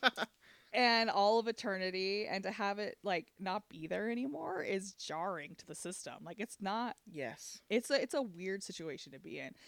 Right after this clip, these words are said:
Speaker 2: and it's not an easy thing to go through. It, it's like learning how to walk again in a sense. And I wasn't even that deeply involved in the church. <laughs> I mean, like, by choice, but, <laughs> um, it was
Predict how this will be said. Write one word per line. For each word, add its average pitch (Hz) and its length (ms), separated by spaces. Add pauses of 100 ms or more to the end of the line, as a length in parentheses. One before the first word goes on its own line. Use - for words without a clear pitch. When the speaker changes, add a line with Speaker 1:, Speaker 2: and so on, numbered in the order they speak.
(220)
Speaker 2:
and 208 120
it's 208 180
not 233 180
an 233 180
easy 185 380
thing 160 520
to - 80
go 160 300
through. 135 460
It, - 120
it's 175 200
like 170 200 (420)
learning 190 300
how 175 140
to 160 60
walk 156 260
again 160 240
in 143 120
a 143 40
sense. - 500 (720)
And 190 140
I 202 100
wasn't 240 440
even 196 580
that 185 220
deeply 170 400
involved 147 480
in 208 60
the 220 80
church. 247 540 (280)
<laughs> - 280
I 175 100
mean, 170 140
like, 165 180
by 151 100
choice, - 520
but, 175 260 (160)
<laughs> 320 240
um, 247 260
it 226 160
was 214 340